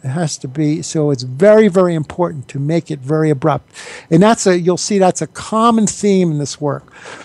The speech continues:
And here's a web page that, that says, "Hey, if this is really happening, can we, uh,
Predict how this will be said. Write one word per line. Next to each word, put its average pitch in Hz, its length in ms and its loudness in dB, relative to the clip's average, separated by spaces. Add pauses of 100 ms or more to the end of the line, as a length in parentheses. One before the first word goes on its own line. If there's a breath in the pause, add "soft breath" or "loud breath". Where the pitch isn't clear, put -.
(120)
And 233 100 6
here's 294 160 8
a 240 80 6
web 214 280 4
page 190 360 4
that, 170 400 -12
that 160 220 -4
says, 160 240 0
"Hey, 277 240 6
if - 120 2
this 196 200 -4
is 147 120 -6
really 160 200 -2
happening, 180 640 -2 (200 soft breath)
can 170 220 -6
we, 160 240 0
uh, 147 220 0